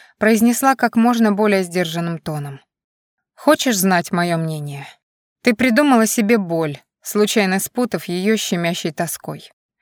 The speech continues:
Ты потеряла своих родителей слишком рано, чтобы по-настоящему скорбеть о потере. Ты не помнишь свою мать, её улыбку, голос, и даже цвет её глаз вспоминаешь только по фотографиям. Тебе может быть печально, грустно, тоскливо — но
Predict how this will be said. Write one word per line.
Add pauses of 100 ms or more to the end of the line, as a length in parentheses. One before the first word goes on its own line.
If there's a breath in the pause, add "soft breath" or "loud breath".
(380 soft breath)
Ты
потеряла
своих
родителей
слишком
рано,
чтобы
по-настоящему
скорбеть
о
потере. (460)
Ты
не
помнишь
свою
мать,
её
улыбку,
голос, (320 soft breath)
и
даже
цвет
её
глаз
вспоминаешь
только
по
фотографиям. (360)
Тебе
может
быть
печально,
грустно,
тоскливо — (360)
но